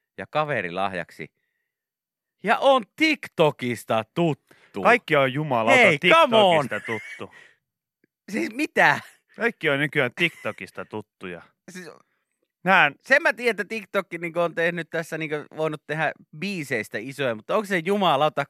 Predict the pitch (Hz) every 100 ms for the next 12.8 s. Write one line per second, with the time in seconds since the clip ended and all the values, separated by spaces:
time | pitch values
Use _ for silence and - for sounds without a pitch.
0 | - - _ - 214 202 - _ - _
1 | - 403 208 - 151 139 147 110 117 117
2 | - 131 - 104 87 87 80 78 _ _
3 | _ _ _ _ _ _ _ _ 90 101
4 | 107 92 - - 95 95 101 98 80 -
5 | - 71 135 170 185 175 165 160 170 156
6 | 120 123 135 139 131 123 123 139 113 131
7 | 127 90 175 - 123 113 - 117 - -
8 | 160 165 120 110 - 117 117 117 110 -
9 | 110 110 110 107 - 123 110 107 104 107
10 | 101 - 110 110 123 117 104 - 92 90
11 | 107 107 98 98 101 101 104 113 120 117
12 | 101 95 - _ 104 113 127 127